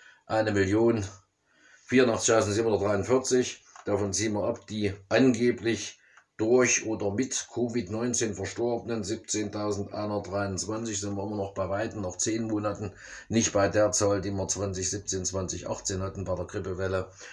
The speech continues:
die über sechs Monate zusammengezählt worden ist, also das Winter- und Herbsthalb-, Halbjahr. Da waren es nämlich fünfundzwanzigtausendeinhundert, sind wir also noch weit entfernt.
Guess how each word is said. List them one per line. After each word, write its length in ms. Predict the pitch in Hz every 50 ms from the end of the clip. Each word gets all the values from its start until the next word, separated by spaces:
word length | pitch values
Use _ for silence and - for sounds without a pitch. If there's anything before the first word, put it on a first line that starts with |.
| - - - -
die 180 | 87 92 92
über 220 | 90 90 87 85 80
sechs 300 | 104 110 110 - - 98
Monate 540 | 95 98 104 101 101 87 87 87 90 87 - - - - - - - _
zusammengezählt 840 | - 95 85 95 98 98 101 85 92 87 - 98 98 95 92 82 85
worden 260 | 90 92 80 85 76
ist, 260 | 73 95 90 - -
also 260 | 78 82 80 82 85
das 160 | 82 80 -
Winter- 300 | - 107 110 104 95 92
und 260 | 85 82 80 - - -
Herbsthalb-, 640 | 98 98 - - - - 92 95 95 95 - -
Halbjahr. 640 | 85 87 95 92 87 - 98 92 92 90 87 - - - _ _ _ _ _ _ _ _ _ _ _ _ _ _
Da 140 | - 90 85
waren 120 | 85 90 90
es 80 | 87
nämlich 220 | 90 90 85 78 -
fünfundzwanzigtausendeinhundert, 1500 | - 101 98 92 87 - - 90 87 85 87 82 - 95 90 85 - 82 76 - 85 85 85 82 95 101 95 87 87 -
sind 100 | - 104
wir 80 | 104 95
also 160 | 101 90 98
noch 160 | 90 85 82
weit 220 | 95 101 107 101 -
entfernt. 520 | 113 95 87 - 90 87 85 85 80 -